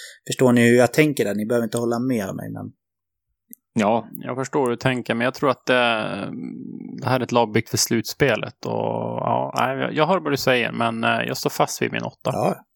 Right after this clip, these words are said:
Speaker 1: jag ber er inte ändra. David, har du svimmat?
Speaker 2: Eh, nej, jag, jag är med. Jag, jag står också fast
Speaker 1: Ja.
Speaker 2: vid min åtta. Eh, en, en spelare man kan hålla lite koll på också, det är ju ryssen Dennis Gurianov, som, eh,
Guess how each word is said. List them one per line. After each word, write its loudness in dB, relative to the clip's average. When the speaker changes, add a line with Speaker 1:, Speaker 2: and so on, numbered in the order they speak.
Speaker 1:
jag -6
ber 2
er 2
inte -2
ändra. 0
David, 4
har 6
du 6
svimmat? 0
Speaker 2:
Eh, 2
nej, 4
jag, 4
jag 4
är 2
med. 2
Jag, 4
jag 2
står 4
också 0
fast 4
Speaker 1:
Ja. 2
Speaker 2:
vid 0
min 2
åtta. 0
Eh, 2
en, -4
en 4
spelare 2
man 2
kan 2
hålla 4
lite 0
koll 2
på 2
också, 0
det 4
är 4
ju 4
ryssen 2
Dennis 4
Gurianov, 2
som, 2
eh, 2